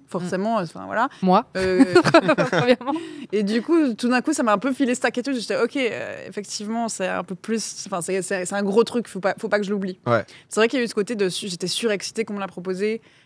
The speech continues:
Speaker 1: Euh, j'ai, j'ai, j'ai réfléchi un instant, mais ça a pas duré très longtemps, pour être honnête.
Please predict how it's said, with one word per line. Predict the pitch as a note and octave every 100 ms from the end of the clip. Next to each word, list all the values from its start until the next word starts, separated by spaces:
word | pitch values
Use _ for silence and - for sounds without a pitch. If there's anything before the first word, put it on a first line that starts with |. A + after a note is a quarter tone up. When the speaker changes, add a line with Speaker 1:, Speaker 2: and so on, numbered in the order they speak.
| _
Speaker 1:
Euh, | F3+ F3+ F3+
j'ai, | E3+ G3+ G3+ F#3+
j'ai, | F#3 F3+ F3+ G#3
j'ai | F#3+
réfléchi | F#3+ G3 G#3+ A3+
un | G3+
instant, | F#3+ A3+
mais | F#3+
ça | - E3
a |
pas | D3 F3
duré | F#3+ G3+
très | G3 G#3+
longtemps, | G#3+ A3+ F#3+ F3+
pour | G3
être | F#3
honnête. | G3+ G3+ G#3